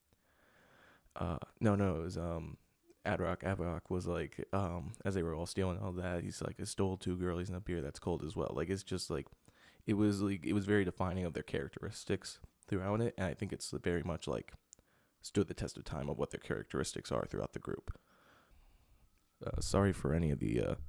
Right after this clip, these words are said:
noise <laughs> right now. I just, no. Well, that's gonna be happening. I'm recording at home again 'cause, again, of covid, so I'm right next to the police station, so that's why you might hear sirens constantly running through.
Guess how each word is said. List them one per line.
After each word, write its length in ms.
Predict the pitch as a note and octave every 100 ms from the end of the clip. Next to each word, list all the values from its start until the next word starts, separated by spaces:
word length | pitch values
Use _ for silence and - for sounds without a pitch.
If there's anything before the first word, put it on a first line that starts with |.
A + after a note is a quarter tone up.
| - - - - - - -
noise 760 | F2 F2 F2+ D#2+ - - - - -
<laughs> 180 | - -
right 300 | A2 A2 G2+ A2
now. 200 | G#2+ G2
I 100 | F#2+
just, 380 | F#2 - F2+ - - _ _ _ _ -
no. 160 | E2 - - _ _ _ _ _ _ _ _ - - - - - - -
Well, 200 | A2 G#2+
that's 180 | A#2 -
gonna 140 | -
be 140 | - G2
happening. 420 | - - E2+ F2
I'm 160 | D#2 F2+
recording 400 | - - F2+ E2+
at 100 | F#2
home 260 | G2 F2+
again 480 | E2 - F2+ G2 A#2 -
'cause, 160 | E2+ - - -
again, 240 | D#2 F2
of 120 | F#2+ -
covid, 440 | F2+ D2+ D2 F#2+
so 420 | - F2 D#2+ C2 -
I'm 220 | F2+ F2+
right 120 | D2
next 180 | E2+ -
to 60 |
the 100 | D#2+
police 260 | - D2 C2
station, 400 | - G#1 - -
so 280 | - - - -
that's 200 | - -
why 300 | - - A2+ - - _ -
you 60 |
might 160 | G#2+ G#2+
hear 140 | G#2 G2+
sirens 840 | - A#2 A#2 A2 G#2 G#2 G#2+ -
constantly 540 | - F2+ G2+ - E2+ E2
running 240 | E2 -
through. 260 | - C2